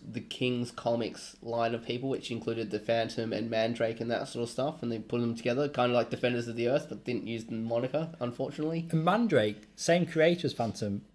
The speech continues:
Speaker 1: Yep.
Speaker 2: That's cool.
Speaker 1: Yeah, um, but yeah, I'm sure they plan to do something, just, as I said, he's not a character that they, they're producing a lot of stuff at the moment.
Speaker 2: You know, I'm really glad that we're here today <laughs> talking about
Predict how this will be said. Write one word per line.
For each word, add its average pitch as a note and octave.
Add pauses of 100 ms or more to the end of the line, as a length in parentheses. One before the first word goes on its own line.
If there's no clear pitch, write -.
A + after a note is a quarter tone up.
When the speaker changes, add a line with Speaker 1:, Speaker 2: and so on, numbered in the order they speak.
(520)
Speaker 1:
Yep. - (540)
Speaker 2:
That's G3
cool. - (380)
Speaker 1:
Yeah, B2 (260)
um, B2 (140)
but D3
yeah, B2+
I'm C#3
sure D#3+ (240)
they C3
plan B2+
to -
do B2
something, B2+
just, - (340)
as A#2
I -
said, C3+
he's F3+
not C3
a A#2
character B2
that G2+
they, A2
they're A2+ (240)
producing B2
a A#2+
lot A#2
of A#2
stuff C3
at -
the A#2+
moment. A2 (680)
Speaker 2:
You D3+
know, D3+
I'm C3+
really D#3
glad A#2 (180)
that A#2
we're B2
here C3
today A#2
<laughs> A#2
talking B2
about A2+